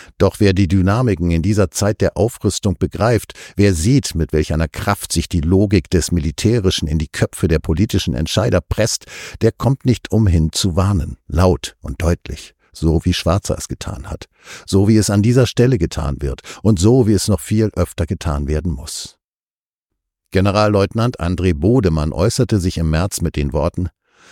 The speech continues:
„Sechs Heimatschutzregimenter reichen nicht aus, um die verteidigungswichtigen Infrastrukturen zu schützen,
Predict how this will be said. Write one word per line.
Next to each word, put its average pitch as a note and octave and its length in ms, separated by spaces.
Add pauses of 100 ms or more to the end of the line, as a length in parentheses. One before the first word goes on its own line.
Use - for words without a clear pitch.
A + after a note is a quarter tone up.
(260)
„Sechs G2+ 380
Heimatschutzregimenter G2 1200
reichen A2 340
nicht - 300
aus, F#2+ 340
um C2+ 120
die C2 100
verteidigungswichtigen E2 1120
Infrastrukturen E2 960
zu - 140
schützen, G2+ 420